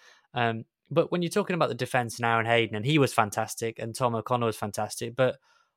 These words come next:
also, Rich, it's not easy. You're talking about minerals. It's not easy for Owen O'Connell to come back in. There he was in the pub with the Wrexham fans, you know, enjoying his day out at Stockport before that all went wrong, witnessing his teammates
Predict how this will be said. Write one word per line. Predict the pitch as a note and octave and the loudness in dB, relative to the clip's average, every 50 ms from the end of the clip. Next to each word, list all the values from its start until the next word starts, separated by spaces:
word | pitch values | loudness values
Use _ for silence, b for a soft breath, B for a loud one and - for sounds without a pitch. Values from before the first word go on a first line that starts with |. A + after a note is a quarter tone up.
| _ | _
also, | - F3 E3+ E3+ D#3+ - - A#2+ G#2+ | 8 10 10 10 10 8 6 4 4
Rich, | G#2 G#2+ G#2+ - - - - - - - _ _ - | 4 2 0 -2 -4 -10 -14 -14 -14 -14 _ _ -8
it's | C#3+ C3+ - - - | -8 -8 -6 -6 -2
not | D3+ E3 F3+ F#3 D3+ | 2 2 4 4 6
easy. | D3 D3+ D3 A#2+ G#2+ | 4 4 4 2 0
You're | G#2+ | -2
talking | C#3 E3 D#3+ D3+ | -2 -2 0 -2
about | A2 G#2+ | -2 -2
minerals. | A2 A2 C3 D3+ D3 A#2 G2 G2 G2 G#2 A2 A#2 - - - _ _ _ _ _ _ - | 0 0 0 2 2 0 -2 -2 -6 -10 -10 -12 -12 -14 -16 _ _ _ _ _ _ -20
It's | - - | -14 -6
not | - D#3 F3+ D#3+ C3 | 0 4 6 6 8
easy | D3 D#3 C#3 A2+ | 8 6 6 4
for | F#2+ - A2+ - | 2 2 0 2
Owen | A#2+ B2 B2 B2 A#2 | 4 4 4 4 2
O'Connell | A2+ G#2+ - - C3+ D3 D3+ A#2 | 0 -2 0 0 0 0 0 -2
to | - A2 | -4 -6
come | G2+ - G2+ G2 | -8 -6 -6 -6
back | G2+ - - - | -8 -8 -6 -8
in. | G2+ G2+ A2+ B2 _ _ _ _ _ _ | -8 -8 -8 -12 _ _ _ _ _ _
There | - C#3+ C#3+ C#3 | 4 6 6 6
he | C3 B2+ | 6 6
was | A#2+ B2 A#2+ A#2 | 6 6 6 6
in | A#2+ B2+ B2 | 4 0 -2
the | A#2 | -2
pub | - - B2+ A#2+ A2 A2 | 0 2 2 2 2 2
with | A2 A2 | 2 2
the | G#2+ | 4
Wrexham | A2+ A2+ A2 - - A2 G#2+ | 2 2 0 -2 -10 -6 -2
fans, | A#2 A2 G#2+ G#2+ G#2 G#2 - - b b b b b b b - | -2 -2 -2 -2 -6 -8 -10 -16 b b b b b b b -8
you | B2 G2+ | -6 -4
know, | G2+ A2 A2 - | -4 -4 -4 -4
enjoying | A2+ A2+ A2 B2+ A#2+ A#2+ A#2 | -4 0 2 4 4 4 2
his | A2+ G#2+ | 0 -2
day | - A#2 A2 A2 | 0 2 4 4
out | A2 G#2+ A2 A2+ - | 6 4 4 4 2
at | A#2 A2 - - | -2 -4 -4 -6
Stockport | - - C#3 A2+ - _ - B2 A#2 A2 | -4 -2 -2 -2 -2 _ 0 0 0 0
before | A#2 A2 - A2+ | -2 -4 0 4
that | A2+ B2+ B2 A2+ | 4 6 6 4
all | A2+ A2 | 4 2
went | A2 G#2 G#2+ | 2 0 2
wrong, | G#2+ G#2 G#2 G#2 A2 - b b b b b | 2 2 2 2 0 -6 b b b b b
witnessing | C3+ D3 C#3+ C#3+ C3+ - - C3+ B2 A#2 A#2+ - | 4 4 4 2 -2 0 2 2 2 0 0 -4
his | - C3 A2+ - | -2 -4 -4 -2
teammates | - - C#3+ C#3 B2+ A#2+ A2+ A2 G#2+ - | -2 0 0 0 0 0 0 -2 -2 -6